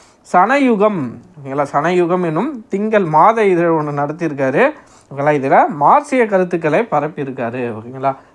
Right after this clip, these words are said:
கவிஞர் தமிழொலி அவர்கள் நடத்திய இதழ் எது அப்படின்னு பார்த்தோன்னா இந்த சனயுகம். ஓகேங்களா? மார்க்சிய கருத்துக்களை பரப்பியுள்ளார். இது ஒரு மாத இதழ்.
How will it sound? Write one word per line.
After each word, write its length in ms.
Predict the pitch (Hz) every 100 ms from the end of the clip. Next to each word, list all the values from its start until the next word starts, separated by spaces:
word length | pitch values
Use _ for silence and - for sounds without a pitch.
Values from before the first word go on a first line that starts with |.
| _
கவிஞர் 480 | 143 151 156 247 -
தமிழொலி 500 | 156 208 233 226 233
அவர்கள் 320 | 185 165 165
நடத்திய 580 | 147 151 147 143 220 311 - _ -
இதழ் 360 | 165 196 262
எது 420 | 208 151 160 147 120
அப்படின்னு 280 | 117 147 156
பார்த்தோன்னா 400 | 143 135 143 175 302 - - _
இந்த 280 | 147 151 190
சனயுகம். 720 | 139 139 151 131 123 123 113
ஓகேங்களா? 360 | - - 127 123
மார்க்சிய 380 | 123 143 160 143
கருத்துக்களை 600 | 139 131 139 139 277 294
பரப்பியுள்ளார். 640 | 147 147 147 131 123 117
இது 140 | 123 139
ஒரு 140 | 175
மாத 440 | 226 156 180 190
இதழ். 420 | 156 127 123 113